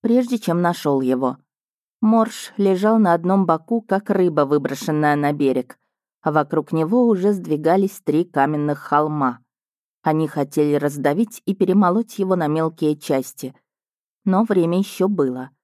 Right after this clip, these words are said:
Базилевс совершил сложную посадку, и Краснобаев вышел наружу в скафандре и побежал к раненому звездолету.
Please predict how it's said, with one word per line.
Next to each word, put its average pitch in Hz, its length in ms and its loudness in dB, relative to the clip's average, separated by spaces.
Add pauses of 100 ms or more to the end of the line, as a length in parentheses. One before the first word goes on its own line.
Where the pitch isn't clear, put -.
(300)
Базилевс 143 520 0
совершил 143 540 -2
сложную 147 540 0
посадку, 208 640 -4 (480)
и 277 80 -2
Краснобаев 214 800 0
вышел 180 380 0
наружу 165 440 2
в - 60 -14
скафандре 240 680 2 (260)
и 294 80 -2
побежал 185 540 0
к - 140 -14
раненому 165 480 0
звездолету. 147 800 -2